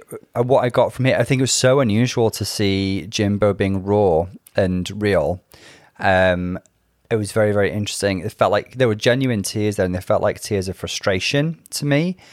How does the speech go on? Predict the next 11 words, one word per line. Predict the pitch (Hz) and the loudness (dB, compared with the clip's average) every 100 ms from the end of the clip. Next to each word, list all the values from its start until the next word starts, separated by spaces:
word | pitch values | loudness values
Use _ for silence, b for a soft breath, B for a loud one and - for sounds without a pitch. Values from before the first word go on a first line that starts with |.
| B B - | B B 0
um, | 101 98 98 98 | 2 2 2 0
rather | 104 98 98 | 0 0 -2
than | 95 95 | -6 -4
sadness. | - 101 - 98 87 | 0 0 0 -4 -2
They | 104 | -2
were | 98 | 0
almost | 104 104 101 | 0 0 -2
like | - | -2
anger | 101 101 95 | -4 -2 -4
and | 92 | -4
frustration. | 92 - 98 95 - 98 90 87 | -6 -2 0 0 -2 -4 -2 -4